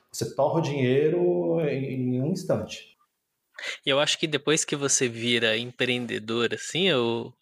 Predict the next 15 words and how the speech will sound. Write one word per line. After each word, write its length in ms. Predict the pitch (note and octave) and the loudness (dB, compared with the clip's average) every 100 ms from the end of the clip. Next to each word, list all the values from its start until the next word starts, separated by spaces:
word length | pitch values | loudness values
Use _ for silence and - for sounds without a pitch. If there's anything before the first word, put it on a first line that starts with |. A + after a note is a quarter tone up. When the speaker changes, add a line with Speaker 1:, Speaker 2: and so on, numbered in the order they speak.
| _ | _
Speaker 2:
a, 800 | B2 A#2 A2+ A2 G#2+ G#2+ G#2 G#2 - _ _ _ _ _ - | -2 0 0 -2 -6 -8 -10 -14 -18 _ _ _ _ _ -6
eu 80 | B2 | -2
acho 140 | A#2+ | -2
que 80 | - | -2
uma 120 | C#3+ | -4
das 200 | C#3+ C3 | -2 -4
coisas 440 | - B2 A#2+ A#2 - | -2 0 0 0 -2
que 140 | - | -2
deve 260 | A#2+ A#2+ A#2+ | 0 0 0
tirar 300 | - B2 A#2+ | 0 2 0
muito 460 | A#2+ F3 - C#3+ | 0 -2 -2 -2
sono 440 | B2+ - D3 G3 D#3+ | 0 0 2 2 0
é 60 | |
que 100 | - | 0
você 280 | - C#3 - | 0 -2 -4